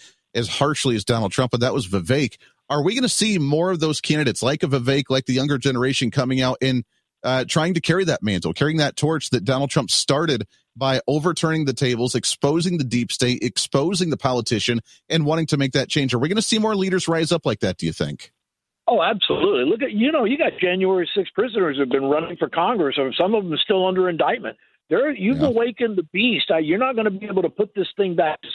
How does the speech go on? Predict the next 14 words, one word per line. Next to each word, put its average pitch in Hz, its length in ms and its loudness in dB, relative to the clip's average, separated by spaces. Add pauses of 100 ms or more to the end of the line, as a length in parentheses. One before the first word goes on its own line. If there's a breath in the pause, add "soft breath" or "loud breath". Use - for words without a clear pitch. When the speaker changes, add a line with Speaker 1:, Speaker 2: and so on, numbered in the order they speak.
Speaker 2:
sleep, 202 400 -2 (480)
um, 147 280 0
because 156 340 0
those 214 260 0
who've, 180 400 0 (200)
those 262 240 0
who've 185 280 0 (120)
come 196 160 0
out 202 280 0
of 175 80 -4
their 156 220 2
dens, 143 640 -4
these 143 240 -2
lions, 139 540 2